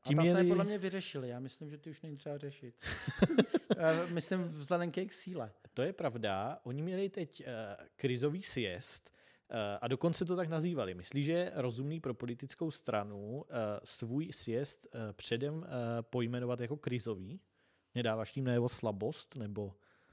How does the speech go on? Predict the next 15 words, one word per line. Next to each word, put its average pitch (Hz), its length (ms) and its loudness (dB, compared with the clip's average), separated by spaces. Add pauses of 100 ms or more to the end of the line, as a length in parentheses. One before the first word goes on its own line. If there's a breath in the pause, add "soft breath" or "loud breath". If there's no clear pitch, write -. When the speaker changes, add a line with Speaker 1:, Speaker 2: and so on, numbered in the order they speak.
(760 soft breath)
Speaker 2:
Dáváš 170 360 -2
určitě 139 580 -4 (100)
a 120 180 -8
ještě 156 240 -8
by 170 80 -8
to 180 120 -8
bylo 190 180 -4
podle 185 240 -6
mě 202 140 -6
hratelné, 139 600 -2
kdyby 143 520 -4 (240 soft breath)
z - 160 -16
toho 151 200 -6
krizového 156 800 -2
sněmu 156 560 -6